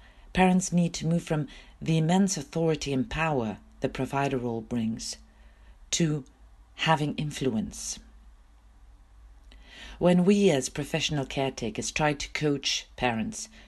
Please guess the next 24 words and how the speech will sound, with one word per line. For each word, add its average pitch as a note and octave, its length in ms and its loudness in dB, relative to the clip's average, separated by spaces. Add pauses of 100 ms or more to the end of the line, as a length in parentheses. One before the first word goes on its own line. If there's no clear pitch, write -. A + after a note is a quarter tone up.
(100)
to D#3 120 0
be D3+ 140 0
supportive D3+ 800 -2 (300)
to - 140 -8
their A#2+ 180 2
child, G#2 540 -4 (400)
hey, C3+ 180 0
let's B2+ 280 -2
be A#2 140 -6
honest, A2 540 -6 (840)
all F3 240 2
parents A#2 640 -2 (1400)
like D3+ 400 4
to C3 100 -6
hold A#2+ 240 -2
some A2+ 480 -2
influence A#2 540 -4
over A#2+ 220 -4
their A2 220 -8 (120)
child, G#2 560 -6 (540)
no D3+ 120 0
matter A#2+ 280 -2
what G#2+ 180 -4
age. - 460 -10